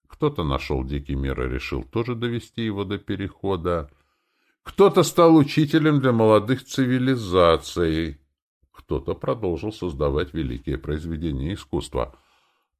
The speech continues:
А Наргилай занялся исследованиями. Он всегда был больше ученым, чем поэтом. Первым его проектом стала целая сеть блуждающих червоточин, ведущих из вселенной во вселенную.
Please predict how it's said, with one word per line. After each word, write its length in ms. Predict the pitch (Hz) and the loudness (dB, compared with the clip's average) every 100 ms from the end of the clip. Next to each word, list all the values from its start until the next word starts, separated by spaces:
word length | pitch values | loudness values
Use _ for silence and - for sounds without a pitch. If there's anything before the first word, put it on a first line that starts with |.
| _ _ _ | _ _ _
А 120 | - 85 | -6 -4
Наргилай 680 | 85 82 78 85 92 107 | -2 -4 -2 0 2 2
занялся 760 | 82 82 78 78 71 95 85 - _ _ | 2 0 0 -2 -2 0 0 -2 _ _
исследованиями. 1400 | - - - 95 104 85 82 73 69 67 65 65 64 60 - _ _ _ _ - | -10 -8 -8 -2 0 2 2 2 0 -2 -4 -4 -6 -8 -12 _ _ _ _ 0
Он 220 | 160 131 | 0 0
всегда 440 | - 135 117 139 | 0 0 4 4
был 280 | 123 131 - | 6 4 4
больше 380 | 113 131 - 131 | 2 2 4 2
ученым, 520 | 135 139 107 76 71 | 0 0 0 0 -2
чем 220 | 69 69 | -2 -2
поэтом. 560 | 82 80 65 69 58 58 _ _ _ _ _ | 2 2 2 -2 -6 -8 _ _ _ _ _
Первым 380 | 123 98 85 85 | -2 0 0 -2
его 200 | 80 73 | -2 -2
проектом 520 | - 120 156 - 85 | -2 -2 -2 -4 -4
стала 320 | - 131 127 | 0 0 0
целая 440 | - 110 107 90 | -2 0 2 2
сеть 300 | 85 - 139 | 0 -2 -4
блуждающих 800 | 104 87 80 90 101 101 - 95 | -2 -2 0 0 0 -2 -6 -10
червоточин, 840 | - 95 95 110 - - - 60 | -6 -4 -2 -4 -4 -6 -6 -6
ведущих 580 | 67 69 78 73 - 60 | -4 -2 -2 -4 -6 -8
из 120 | 65 | -10
вселенной 540 | - 76 80 107 73 62 | -8 -6 -4 -4 -4 -6
во 120 | 62 | -8
вселенную. 720 | - 90 92 71 58 57 55 | -8 -6 -4 -4 -6 -10 -12